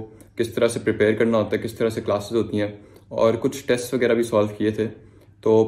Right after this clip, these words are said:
पैटर्न वगैरह का भी अंदाज़ा हो गया था कुछ। उसके बाद जब मैं, um, एफ़एससी के एग्ज़ाम्स दिए तो मैंने किप्स को प्रेफर किया। Um, उसकी एक वजह ये थी कि जो, uh, किप्स के टाइमिंग्स थे वो मुझे ज़्यादा सूट करते थे। Um, तो ये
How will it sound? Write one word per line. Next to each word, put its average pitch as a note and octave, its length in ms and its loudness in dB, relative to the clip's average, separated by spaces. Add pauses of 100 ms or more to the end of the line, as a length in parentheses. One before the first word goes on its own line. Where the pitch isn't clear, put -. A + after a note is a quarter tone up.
पैटर्न A2+ 280 2
वगैरह A2 280 2
का G#2 100 -2
भी A2 120 -2
अंदाज़ा G2+ 300 0
हो F#2+ 180 -2
गया F2+ 140 -4
था F2+ 140 -12
कुछ। - 220 -16 (1160)
उसके A#2 220 -4
बाद C3+ 220 2
जब B2 160 0
मैं, B2+ 160 2 (560)
um, G2+ 340 0
एफ़एससी A#2+ 280 0
के C3+ 60 4
एग्ज़ाम्स G#2+ 400 0
दिए G2+ 220 0 (580)
तो G#2+ 320 4
मैंने A2 300 2
किप्स A#2 220 -4
को - 120 -8
प्रेफर B2+ 380 0
किया। B2 160 2 (400)
Um, G2+ 260 0
उसकी A#2 260 -2
एक A2+ 100 0
वजह A2+ 160 2
ये A2 160 2
थी A2+ 140 -4 (560)
कि G#2+ 260 6
जो, G#2+ 180 2 (560)
uh, G2+ 140 2
किप्स A2 180 -4
के B2+ 100 0
टाइमिंग्स A2+ 440 -2
थे B2+ 60 0
वो A#2 80 -2
मुझे A2 180 0
ज़्यादा G2+ 240 0
सूट G#2 260 -4
करते A2+ 220 -2
थे। G#2+ 120 -4
Um, - 1120 -4 (200)
तो A2 440 2
ये A#2+ 180 6